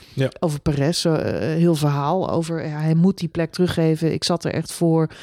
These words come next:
Speaker 2: Het was gewoon gevaarlijk." Eh, ja.
Speaker 1: Is het, is het het juk van de wereldkampioen dat we Max nu meer horen, even tussen haakjes, zeuren over de boordradio? Want ik vind het geen zeuren, maar,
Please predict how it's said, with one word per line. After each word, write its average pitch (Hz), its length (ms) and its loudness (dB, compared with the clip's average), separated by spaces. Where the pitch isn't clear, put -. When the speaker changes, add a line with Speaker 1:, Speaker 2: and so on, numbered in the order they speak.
Speaker 2:
Het - 120 -16
was 175 160 0
gewoon 160 220 0
gevaarlijk." 151 760 0
Eh, - 140 -8
ja. 147 300 -4
Speaker 1:
Is 185 120 0
het, 170 200 -2
is 165 160 2
het 151 120 0
het 117 180 -2
juk 135 200 0
van 123 240 0
de 98 300 2
wereldkampioen 160 800 0
dat 120 360 -4
we 113 280 2
Max 123 280 0
nu 120 120 2
meer 117 320 2
horen, 113 400 2
even - 220 -4
tussen 107 220 -2
haakjes, 104 400 -4
zeuren 123 540 0
over 120 200 0
de 123 60 0
boordradio? 123 600 2
Want 107 140 0
ik - 60 -12
vind 92 140 -2
het 87 80 -6
geen 95 160 0
zeuren, 107 360 2
maar, 104 200 0